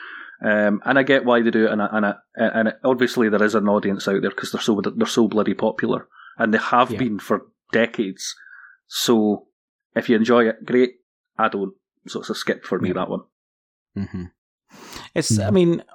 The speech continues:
Speaker 2: I'm guessing it's going to be free to play, but I don't actually know, so don't quote me on that. Um, but I don't know. I, w-, I was close to trying out Honkai. I know, I know Tam in the Discord, he absolutely loves it.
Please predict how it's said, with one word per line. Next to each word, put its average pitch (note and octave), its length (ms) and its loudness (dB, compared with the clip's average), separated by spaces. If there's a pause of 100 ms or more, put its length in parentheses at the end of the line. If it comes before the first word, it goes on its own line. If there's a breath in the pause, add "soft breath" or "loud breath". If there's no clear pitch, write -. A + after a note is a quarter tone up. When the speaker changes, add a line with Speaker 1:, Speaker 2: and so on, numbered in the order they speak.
(500)
Speaker 2:
I'm D3+ 240 0 (260)
guessing G#3 540 2
it's D3 140 0
going D#3 220 0
to C3+ 40 2
be A#2 240 2
free - 760 -2
to - 260 -8 (260)
play, A#2 460 2
but A2 140 0
I - 20 2
don't D3 200 2
actually B2+ 380 2
know, A2+ 240 6
so A#2 160 -2
don't F3+ 140 0
quote D3+ 280 2
me A#2 140 2
on G2 180 -2
that. F#2 220 -6 (140)
Um, G2+ 840 -8 (1500)
but C3 300 0 (1200 loud breath)
I D3+ 100 2
don't D3 120 4
know. A2+ 120 4
I, - 60 -4
w-, C#3 180 2
I F3 100 4
was E3+ 120 2
close A3 300 4
to G3 80 0
trying E3 320 2
out D3+ 160 4
Honkai. C#3 400 4
I C3 40 4
know, C#3+ 220 6
I C3+ 60 2
know C3 140 4
Tam B2+ 320 4
in B2 60 6
the A#2+ 60 4
Discord, A#2+ 420 2
he A#2+ 120 4
absolutely A#2 380 0
loves A2+ 200 2
it. A#2 200 2